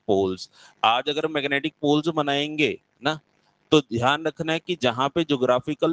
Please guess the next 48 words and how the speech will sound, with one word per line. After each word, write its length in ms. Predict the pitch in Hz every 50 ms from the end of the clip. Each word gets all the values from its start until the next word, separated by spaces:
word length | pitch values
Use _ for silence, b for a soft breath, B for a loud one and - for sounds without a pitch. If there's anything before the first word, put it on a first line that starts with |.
| 165 156
north 320 | 139 143 156 170 175 - 175
pole 340 | - - 160 160 139 110
है, 80 | 95 85 - _ _ _ -
देखो 180 | 117 110 - 131
ये 140 | 123 135 147
होता 200 | 143 - - 151
है 80 | 165 - -
जीएन, 380 | - 107 110 107 101 98 92 90 _ _ _ _ -
जीएन 240 | 107 120 127 131
का 80 | 127 139
मतलब 160 | 143 147 143
geographical 520 | 135 135 123 127 123 123 - 143 - 143 147
north 320 | 151 156 156 165 - _ -
pole, 220 | 151 151 151 151 151 156 156 -
और 120 | - 120 131
ये 60 | 131
होता 220 | 127 120 - 139
है 60 | 143 147 -
जीएस, 420 | 117 110 104 98 95 92 - - _ -
जीएस 200 | 113 120 120 -
का 100 | - 139
मतलब 100 | 131 131
geographical 600 | 139 135 127 120 120 - - 131 - 156 180 196 - _ _ -
south 400 | - - - 107 123 139 - - -
pole। 200 | 139 131 131 135 - _ b b b b b b -
तो 60 | 165 151
अपने 260 | 147 - 175 180 190
को 120 | 180 202
उल्टे 280 | 190 175 165 160 - 185
बनाने 340 | 175 180 175 165 170 175 165
होते 160 | 139 - 131
हैं। 60 | 123
geographical 520 | 127 131 127 131 127 127 - 156 - 170
north 300 | 170 160 147 151 156 -
pole 200 | - 170 170 170
के 140 | 165 - 170
पास 260 | 160 165 170 165 160
अपने 260 | 170 - - 165 170 165
को 280 | - 180 151 104 - _ _ _ _ _ _ -
actual 440 | 123 131 _ _ - 170 165 170
में 140 | 175 180 180
earth 180 | 175 160 - -
का 120 | - 175
क्या 220 | 165 - 180 170 175
मिलता 340 | 175 170 160 - - 170 170
है, 140 | 165 160 147 _ _ _ 127
Magnetic 720 | 131 139 131 143 143 139 143 143 _ - 175 - - -
south 540 | - - 175 151 143 147 156 165 - -